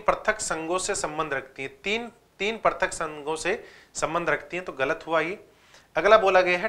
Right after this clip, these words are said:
trachea divides in the left and right primary bronchi at the level of dorsal to fifth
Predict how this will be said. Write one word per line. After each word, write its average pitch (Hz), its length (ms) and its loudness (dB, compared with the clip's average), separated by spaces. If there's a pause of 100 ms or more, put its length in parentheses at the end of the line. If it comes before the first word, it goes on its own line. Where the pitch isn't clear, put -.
(120)
trachea 196 380 4
divides 175 560 4
in 190 140 -8
the 208 120 4
left 180 340 0
and 196 160 0
right 170 260 4
primary 165 360 0
bronchi 135 420 -2 (220)
at 151 160 -2
the 175 80 2
level 156 340 0
of 143 240 0 (1000)
dorsal 180 460 4 (760)
to 196 100 0 (100)
fifth 220 340 -4